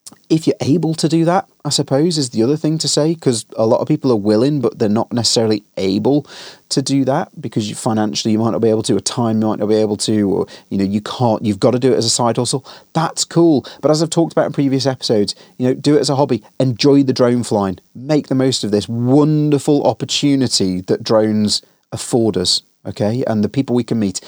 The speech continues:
and the things we can do, and the places we can go. But don't expect to be earning a fortune like some people and some drone companies, some drone training companies are trying to sell you the dream of, okay? And here's the big takeaway from this.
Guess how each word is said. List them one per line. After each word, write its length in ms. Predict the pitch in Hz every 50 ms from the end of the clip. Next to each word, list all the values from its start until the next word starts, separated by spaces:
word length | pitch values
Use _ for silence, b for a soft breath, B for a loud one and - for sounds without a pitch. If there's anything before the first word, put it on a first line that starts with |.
| B B B
and 100 | - 110
the 80 | 110 104
things 260 | - 123 127 123 113
we 80 | 117
can 120 | 104 117 104
do, 140 | 104 98 90 B B B B
and 100 | - 120
the 40 | 113
places 400 | - - 120 113 - - 113 104
we 80 | 107
can 160 | 104 - 107 101
go. 220 | 104 101 101 92 - _ _ _ _ _ _ _ _ _ _ _ _ _ _ _ -
But 160 | 135 135 -
don't 220 | - 127 123 123
expect 460 | 104 110 - - - 120 - - - -
to 60 | 123
be 120 | 110 107
earning 220 | 107 104 104 101 101
a 40 |
fortune 500 | 95 - 123 117 113 - - - 95 95
like 260 | 101 101 101 - - -
some 540 | - - - 160 151 143 147 143 143 139 - _ _ _ _ -
people 500 | - 156 151 147 151 151 147 147 147 -
and 160 | - 117 104
some 280 | - - 131 120 120 113
drone 300 | 104 120 110 113 110 107
companies, 640 | - 120 107 98 104 98 101 101 101 101 95 - -
some 240 | - - 110 107 107
drone 440 | 101 113 107 104 107 104 104 104 B B B B B B B B B B -
training 380 | - - 143 151 160 147 127
companies 440 | 107 131 104 92 107 98 98 98 - - -
are 60 | 110
trying 320 | - - - 127 117 113
to 80 | - 110
sell 320 | - - - 113 107 110
you 80 | 110 104
the 80 | 104
dream 380 | 98 - - 107 104 104 101 95
of, 260 | 92 90 90 - - _ _ _ _ _ _ _ -
okay? 400 | 107 - - 107 95 104 104 - _ _ _ _ _ _ _ _ _ _ _ _ _ _ _ _ _ _ _
And 80 | - 127
here's 160 | 175 214 208
the 60 | -
big 240 | - - 143 139 -
takeaway 480 | - - 131 123 113 - 110 101 98 92
from 140 | - 104 98
this. 260 | 95 95 - -